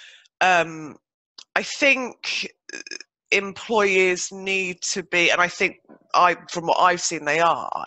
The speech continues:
evangelizing all these different things that people can do. And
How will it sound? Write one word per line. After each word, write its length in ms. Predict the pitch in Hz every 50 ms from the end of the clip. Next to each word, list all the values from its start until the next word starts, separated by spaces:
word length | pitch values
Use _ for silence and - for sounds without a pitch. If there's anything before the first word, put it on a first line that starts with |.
| - -
evangelizing 920 | - 165 - - 202 202 208 208 202 185 175 170 165 156 156 - - 165 180
all 240 | 196 233 269 277 - -
these 240 | 226 190 185 - -
different 440 | - 208 202 - - - 170 165 -
things 680 | - - 202 196 175 143 120 - - 110 123 135 - -
that 180 | 147 139 - -
people 400 | 180 190 190 175 175 - 165 160
can 320 | - - 170 160 151 156
do. 280 | 160 - 190 196 180 160
And 200 | 151 156 156